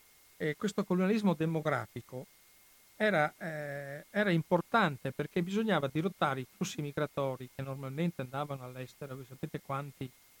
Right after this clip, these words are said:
eh, quanti, alla fine quanti milioni da milleottocentottanta in poi sono, eh,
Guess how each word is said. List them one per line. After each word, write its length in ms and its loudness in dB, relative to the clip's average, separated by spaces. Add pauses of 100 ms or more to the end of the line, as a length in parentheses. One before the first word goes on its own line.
(200)
eh, 180 -16
quanti, 340 2
alla 200 -4
fine 300 -4
quanti 280 -2
milioni 540 2 (380)
da 80 -4
milleottocentottanta 1080 -4
in 100 -10
poi 340 -2 (300)
sono, 440 -10
eh, 40 -10